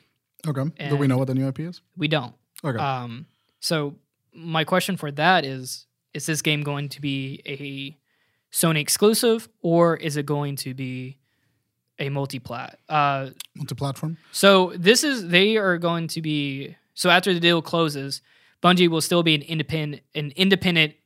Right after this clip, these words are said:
Speaker 2: subsidiary.
Speaker 1: Yeah,
Speaker 2: So they'll
Speaker 1: subsidiary.
Speaker 2: still, but they'll be, <sighs> I think what, pretty much what that means is, like, and this is pretty much what, um,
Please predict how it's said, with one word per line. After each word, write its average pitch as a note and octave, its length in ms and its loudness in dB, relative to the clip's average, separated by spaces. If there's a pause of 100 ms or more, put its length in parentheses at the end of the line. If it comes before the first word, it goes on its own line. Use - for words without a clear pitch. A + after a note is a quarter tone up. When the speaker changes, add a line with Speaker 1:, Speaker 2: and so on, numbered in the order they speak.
(160)
Speaker 2:
subsidiary. D3 680 0 (180)
Speaker 1:
Yeah, D3 200 0
Speaker 2:
So F3+ 360 4
they'll G#3 200 8
Speaker 1:
subsidiary. - 20 -
Speaker 2:
still, G#3 560 6 (300)
but D#3+ 300 4
they'll F3+ 140 8
be, D#3+ 500 4 (460)
<sighs> - 400 -20
I - 400 -2
think A3+ 200 0
what, F#3 120 -8
pretty G3 160 2
much F3+ 180 2
what F3 120 0
that D3+ 120 2
means D3+ 320 -4
is, C#3+ 220 -6
like, C#3 240 -4 (760)
and F#3 160 2
this G#3+ 140 2
is G#3+ 80 -2
pretty A3 160 2
much F#3+ 160 4
what, D#3+ 300 2
um, C3 460 -6